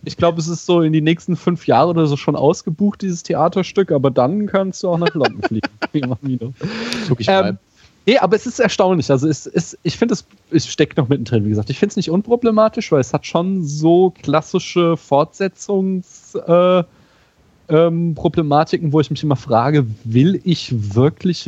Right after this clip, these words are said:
Speaker 1: wissen, wie zum Beispiel die Beziehung zwischen Harry und Ginny weitergeht, oder ist nicht das Happy End in der Stelle eigentlich perfekt? Oh, äh, Entschuldigung, <laughs> Ta-, äh, Christian, <laughs> äh, du weißt nichts.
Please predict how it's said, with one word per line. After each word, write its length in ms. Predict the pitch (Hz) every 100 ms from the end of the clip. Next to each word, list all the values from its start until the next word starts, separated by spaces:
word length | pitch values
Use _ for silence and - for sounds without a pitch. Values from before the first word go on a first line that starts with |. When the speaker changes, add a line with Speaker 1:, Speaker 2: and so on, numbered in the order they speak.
| 113
Speaker 1:
wissen, 640 | 110 131 - 170 160 147 120
wie 180 | 143 151
zum 240 | - 151
Beispiel 440 | 131 135 - 147 139
die 200 | 131 135
Beziehung 580 | 135 - - 147 147 139
zwischen 420 | - 131 - 117
Harry 420 | 131 143 143 135
und 280 | 139 131 123
Ginny 320 | 127 143 143
weitergeht, 640 | 107 127 165 143 135 151 -
oder 180 | 131 135
ist 180 | -
nicht 160 | 143 -
das 160 | 131 -
Happy 320 | 123 - 135
End 440 | 131 135 156 -
in 180 | 151 135
der 160 | 131 131
Stelle 320 | - 139 135
eigentlich 420 | 131 - - - -
perfekt? 380 | 117 - 170 -
Oh, 180 | 185 147 - _ _ _ -
äh, 80 | 131
Entschuldigung, 680 | 120 - 220 240 254 220 175
<laughs> 40 | -
Ta-, 220 | - 165
äh, 260 | 143 151 143
Christian, 520 | 175 165 147 110 143
<laughs> 580 | 156 160 - - 208 170
äh, 200 | 165 165
du 140 | 160
weißt 260 | 151 151 170
nichts. 380 | 156 - -